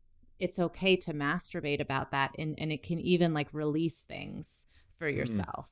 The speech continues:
Speaker 1: and get things, you know, out. And if you repress that or try to shame yourself for that, you know, that can be, one, a lot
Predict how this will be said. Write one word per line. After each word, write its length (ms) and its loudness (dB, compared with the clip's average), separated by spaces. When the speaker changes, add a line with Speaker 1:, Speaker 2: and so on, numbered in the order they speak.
Speaker 1:
and 160 -8
get 220 -4
things, 500 2
you 220 4
know, 300 0
out. 460 4
And 180 0
if 260 0
you 520 4
repress 720 0
that 340 2
or 500 4
try 220 -2
to 80 0
shame 400 10
yourself 420 4
for 120 -8
that, 340 2
you 180 -2
know, 380 2
that 180 2
can 140 2
be, 160 6
one, 560 6
a 80 -4
lot 400 2